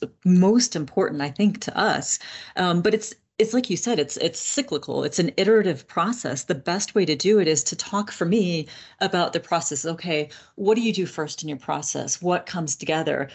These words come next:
What do you look at and why? The biggest thing is asking them why. Sometimes it's like pulling teeth. You know, you might, you might go down a road and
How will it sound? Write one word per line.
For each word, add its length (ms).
What 260
do 20
you 160
look 240
at 220
and 220
why? 580
The 80
biggest 420
thing 160
is 220
asking 460
them 180
why. 420
Sometimes 540
it's 160
like 160
pulling 340
teeth. 540
You 80
know, 260
you 180
might, 560
you 120
might 220
go 120
down 320
a 80
road 580
and 380